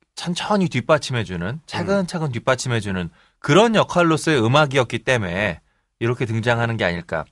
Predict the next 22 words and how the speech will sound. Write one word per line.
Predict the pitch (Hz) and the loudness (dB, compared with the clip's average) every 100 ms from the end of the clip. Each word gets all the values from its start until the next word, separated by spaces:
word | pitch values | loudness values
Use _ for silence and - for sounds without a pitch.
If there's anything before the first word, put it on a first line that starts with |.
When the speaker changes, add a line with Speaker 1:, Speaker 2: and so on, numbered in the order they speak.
| _ | _
Speaker 1:
한 | - 143 | -8 -2
Speaker 2:
네. | |
Speaker 1:
박자 | 147 80 123 | -2 -2 -6
꼭 | 120 101 | -4 -6
늦게 | 110 175 | -2 0
등장하는 | 117 104 101 85 80 87 - 110 | 0 -2 -2 -2 -6 -8 -10 -10
Speaker 2:
음. | 101 82 | -8 -2
Speaker 1:
이런 | 127 135 | 0 0
게 | 135 | 0
아닐까라고 | 104 90 110 107 | 0 0 0 -2
생각이 | 131 160 131 | -2 -2 -2
됩니다. | 107 107 101 78 80 73 _ _ _ | -2 -2 -2 -2 -2 -6 _ _ _
그러니까 | - 139 | -6 2
그런 | 165 208 220 | 6 6 6
면에서 | 214 202 | 4 4
보면 | 180 151 160 147 123 | 4 4 4 4 0
그 | 117 107 98 90 - _ _ _ | 0 2 0 -4 -8 _ _ _
그래비티나 | - 143 151 - 139 127 | 2 4 4 0 0 0
컨저링처럼 | - 202 196 180 151 127 101 85 98 80 - _ _ | 2 2 4 2 0 -2 -2 0 0 -2 -10 _ _
Speaker 2:
음. | 101 82 - | -16 -14 -16
Speaker 1:
자기 | - 95 110 139 | -6 -4 0 -2
존재를 | 123 113 113 127 120 123 107 | 0 0 4 4 6 4 4